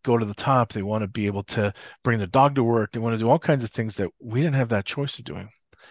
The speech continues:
I think it's the responsibility of the, of the outgoing generations and then the middle generations like Gen X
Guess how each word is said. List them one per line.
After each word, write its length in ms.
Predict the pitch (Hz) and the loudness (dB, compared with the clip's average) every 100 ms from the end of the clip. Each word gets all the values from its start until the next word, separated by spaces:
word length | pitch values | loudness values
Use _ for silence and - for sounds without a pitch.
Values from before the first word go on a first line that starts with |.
| - - - _ _ _ - | -20 -20 -20 _ _ _ -8
I 40 | |
think 200 | - 240 | -6 -6
it's 100 | 233 | -6
the 80 | - | -4
responsibility 840 | 156 - 123 117 120 110 107 98 90 _ | -4 -2 -2 -2 -2 -2 0 -2 -8 _
of 160 | 110 101 | -4 -2
the, 200 | 104 95 | -2 -4
of 100 | - | -6
the 120 | 104 120 | -8 -2
outgoing 400 | 113 117 113 110 | -2 -2 -2 -2
generations 600 | 101 92 80 - - - - | -4 -4 -6 -8 -12 -12 -4
and 100 | 127 | 0
then 100 | 151 | 2
the 80 | 147 | 2
middle 280 | 143 156 | 2 2
generations 500 | 131 113 104 101 - | 2 -2 -2 -6 -6
like 100 | 101 | -8
Gen 200 | 90 113 | -4 -2
X 260 | 95 85 - | -2 -6 -12